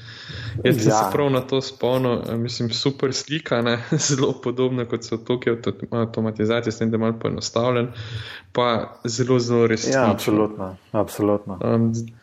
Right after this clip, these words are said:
Speaker 2: Eh, s tem mogoče,
Speaker 1: Tako da
Speaker 2: mogoče bi
Speaker 1: to,
Speaker 2: tle
Speaker 1: no.
Speaker 2: dejansko sam še en komentar dal, ne. Ker, ker je pa v bistvu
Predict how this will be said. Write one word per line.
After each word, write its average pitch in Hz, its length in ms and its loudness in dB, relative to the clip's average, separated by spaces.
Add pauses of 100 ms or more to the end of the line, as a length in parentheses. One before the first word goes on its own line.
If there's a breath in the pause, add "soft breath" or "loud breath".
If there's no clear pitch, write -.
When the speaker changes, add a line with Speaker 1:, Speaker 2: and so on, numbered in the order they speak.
(280 soft breath)
Speaker 2:
Eh, 95 360 0 (600)
s 135 160 4
tem 151 180 0
mogoče, 139 400 0
Speaker 1:
Tako 139 120 -4
da 117 100 4
Speaker 2:
mogoče 117 280 2
bi 127 100 2
Speaker 1:
to, 120 60 4
Speaker 2:
tle 117 120 6
Speaker 1:
no. 113 60 2
Speaker 2:
dejansko 110 380 2
sam 107 220 0
še 107 160 0
en 107 100 0
komentar 95 460 0
dal, - 240 -4
ne. - 140 -12 (400 loud breath)
Ker, 101 260 2 (220)
ker 98 200 0
je 95 60 4
pa 101 160 0
v 92 60 2
bistvu 110 340 0